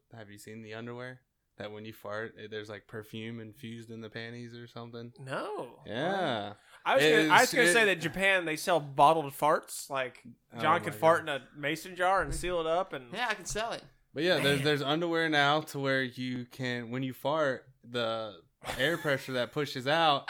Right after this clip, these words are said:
Speaker 1: it pushes out the smell of the perfume, and the underwear captures the smell of the fart. So, unless he's wearing, we need to ask him,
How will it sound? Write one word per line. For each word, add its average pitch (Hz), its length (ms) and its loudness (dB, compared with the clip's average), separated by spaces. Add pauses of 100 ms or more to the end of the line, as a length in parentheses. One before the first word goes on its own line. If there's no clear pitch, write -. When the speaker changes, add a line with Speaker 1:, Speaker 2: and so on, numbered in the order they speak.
Speaker 1:
it 139 260 2
pushes 135 340 -4
out 131 140 2
the 123 80 -10
smell 139 200 -2
of 131 40 -2
the 123 60 -6
perfume, 156 640 -4
and 123 160 -6
the 117 260 -12
underwear 143 440 -4
captures 107 640 -10
the - 100 -18
smell 101 220 -14
of 98 60 -12
the 95 60 -16
fart. 95 320 -18 (640)
So, 165 480 6 (220)
unless 185 320 4
he's 196 160 0
wearing, 170 320 2
we 156 100 0
need 175 140 -2
to 139 80 0
ask 151 280 -6
him, 95 180 -16